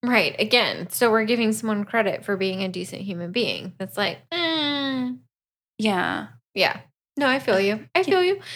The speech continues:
Speaker 1: So three and a half out of nine.
Speaker 2: Yeah. I feel good about that. That's our final offer. What are y'all's thoughts? Read it for yourself. Decide and report back. You don't have to go with our rating scale because, honestly,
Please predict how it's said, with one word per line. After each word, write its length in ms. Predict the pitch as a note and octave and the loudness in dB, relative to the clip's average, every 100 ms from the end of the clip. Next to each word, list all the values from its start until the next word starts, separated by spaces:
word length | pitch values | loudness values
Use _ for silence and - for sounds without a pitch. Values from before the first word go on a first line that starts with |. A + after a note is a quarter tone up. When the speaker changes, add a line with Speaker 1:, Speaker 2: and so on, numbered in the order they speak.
| - - | -16 -2
Speaker 1:
So 160 | - | 0
three 240 | F#4 G4 G4 | 4 4 4
and 80 | |
a 40 | F#4 | 4
half 460 | G4 B3 G#3 - - _ _ _ _ _ _ _ _ _ _ _ _ _ _ - | 2 2 0 -8 -20 _ _ _ _ _ _ _ _ _ _ _ _ _ _ -6
out 140 | C#4 | -4
of 60 | C4+ | -2
nine. 380 | C#4+ G#3+ G3 - _ _ _ _ _ | -2 -2 -4 -10 _ _ _ _ _
Speaker 2:
Yeah. 240 | - A3+ - _ _ - - | -2 -2 -2 _ _ -12 -4
I 140 | A3+ A#3 | -2 2
feel 300 | C4+ C4+ C4 | 4 4 4
good 120 | E3 | 4
about 200 | D#3+ D#3 | 4 2
that. 160 | D#3 - | 0 2
That's 160 | F3+ | 2
our 60 | G#3 | 2
final 220 | A3 G#3 | 2 2
offer. 300 | - D#3+ D#3+ | 2 0 0
What 360 | - A3 C4+ C#4 | 0 0 2 2
are 80 | C#4+ | 2
y'all's 240 | D#4+ F4+ | 4 2
thoughts? 320 | - F#3+ - | 2 0 0
Read 160 | B3 E4+ | 0 2
it 280 | F#4 F#4+ - | 2 0 0
for 200 | F4 F4+ | 2 4
yourself. 640 | F4+ F#4 G4 D#4+ G3 - - | 4 2 4 2 2 -4 -8
Decide 480 | - C#4+ D#4+ E4+ E4+ | -4 2 4 4 4
and 160 | F4+ F4 | 4 4
report 340 | F4+ F4+ - | 4 2 4
back. 320 | G#3+ G#3+ - - _ _ _ _ | 4 2 -2 -20 _ _ _ _
You 80 | - | 2
don't 180 | D#4+ A4+ | 4 4
have 160 | D4+ D4 | 2 2
to 80 | |
go 200 | A3 A3+ | 2 4
with 160 | C#4 B3+ - | 4 2 4
our 160 | G3 | 2
rating 360 | B3 F3 E3+ E3+ | 4 2 2 -2
scale 320 | - F3 F#3 | 2 2 2
because, 280 | F#3+ G3 G3 - | 0 0 0 2
honestly, 560 | C4 D4+ - G#3+ G#3+ | 4 2 2 2 2